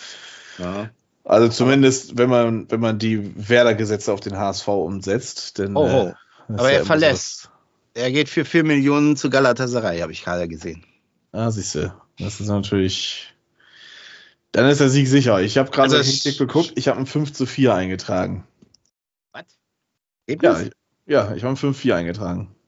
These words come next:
Speaker 1: <laughs> Ja, für wen? Für den H S V?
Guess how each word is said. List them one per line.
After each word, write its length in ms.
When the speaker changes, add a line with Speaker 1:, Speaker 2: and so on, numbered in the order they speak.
Speaker 1:
<laughs> 1600
Ja, 480
für 180
wen? 260
Für 120
den 80
H 120
S 80
V? 240